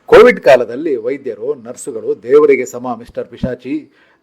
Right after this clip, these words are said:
ತಮ್ಮ ಪ್ರಾಣವನ್ನು ಒತ್ತೆ ಇಟ್ಟು ಸೇವೆ ಮಾಡಿದವರ ಬಗ್ಗೆ ಈ ತರಹದ ನುಡಿ ಸಲ್ಲ" ಎಂದ ರಂಗಣ್ಣ. ಒಪ್ಪಿದೆ.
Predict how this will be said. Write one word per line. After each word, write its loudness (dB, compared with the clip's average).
ತಮ್ಮ 2
ಪ್ರಾಣವನ್ನು 2
ಒತ್ತೆ 2
ಇಟ್ಟು -8
ಸೇವೆ 0
ಮಾಡಿದವರ 0
ಬಗ್ಗೆ 2
ಈ -4
ತರಹದ -2
ನುಡಿ -8
ಸಲ್ಲ" 0
ಎಂದ -18
ರಂಗಣ್ಣ. -16
ಒಪ್ಪಿದೆ. -14